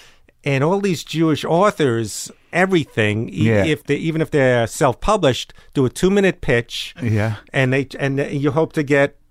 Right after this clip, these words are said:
Speaker 2: Right. It's like a
Speaker 1: gigs.
Speaker 2: naca convention.
Speaker 1: Yes,
Speaker 2: Yeah.
Speaker 1: yes. So then I said, "All right, I'd like to do it for the paperback."
Speaker 2: Yeah.
Speaker 1: They said,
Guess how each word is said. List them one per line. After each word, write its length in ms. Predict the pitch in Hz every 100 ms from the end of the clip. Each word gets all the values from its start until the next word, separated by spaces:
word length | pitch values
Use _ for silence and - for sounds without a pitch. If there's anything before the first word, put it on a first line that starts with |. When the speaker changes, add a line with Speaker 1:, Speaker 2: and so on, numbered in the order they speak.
| _
Speaker 2:
Right. 280 | 135 151 101
It's 180 | 165 -
like 120 | 156
a 40 |
Speaker 1:
gigs. 120 | 254 147
Speaker 2:
naca 340 | 165 180 135
convention. 380 | - 104 90 87
Speaker 1:
Yes, 380 | 233 269 254 123
Speaker 2:
Yeah. 120 | 123
Speaker 1:
yes. 240 | 240 208 -
So 180 | 196
then 260 | 180 196 220
I 80 | 196
said, 220 | - 190
"All 80 | 202
right, 160 | 208
I'd 140 | 180 180
like 140 | 185
to 100 | -
do 240 | 151 170 175
it 100 | 165
for 140 | 175
the 100 | 165
paperback." 640 | - 202 240 185 147 135
Speaker 2:
Yeah. 80 | 104
Speaker 1:
They 80 | 151
said, 300 | 139 156 131